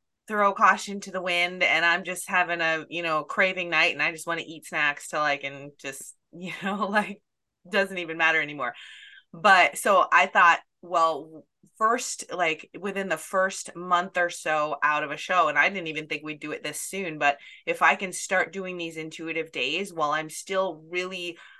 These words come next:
lean and really focused and really driven towards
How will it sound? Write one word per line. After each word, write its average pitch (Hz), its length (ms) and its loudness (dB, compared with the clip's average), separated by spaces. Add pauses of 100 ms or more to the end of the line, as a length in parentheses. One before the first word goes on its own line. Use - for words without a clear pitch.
(160)
lean 247 500 0
and 185 220 -4
really 160 180 -2
focused 220 800 -2
and 175 160 -6
really 160 220 -4
driven 185 440 -4
towards 165 760 -4